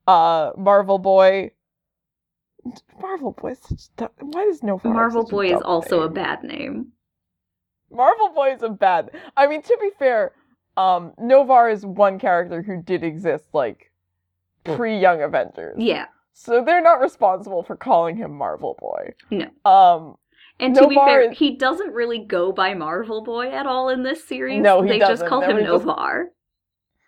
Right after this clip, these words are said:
Speaker 1: Yeah. Um, he's also a Kree. Uh, <laughs> he's such a weirdo. <laughs> I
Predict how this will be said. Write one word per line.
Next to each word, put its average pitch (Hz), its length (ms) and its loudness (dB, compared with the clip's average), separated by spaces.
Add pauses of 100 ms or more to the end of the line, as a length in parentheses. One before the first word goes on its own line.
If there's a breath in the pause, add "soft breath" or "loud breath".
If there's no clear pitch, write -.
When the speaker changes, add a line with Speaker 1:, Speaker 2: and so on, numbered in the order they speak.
(180)
Speaker 1:
Yeah. 107 340 -2 (440)
Um, 180 560 2
he's 269 240 -2
also 233 400 2
a 185 80 -8
Kree. 123 520 -6 (540)
Uh, 160 460 2
<laughs> - 1900 -20
he's 440 580 0
such - 320 -2
a 466 200 4
weirdo. 240 500 0 (160)
<laughs> - 840 -6
I 302 80 0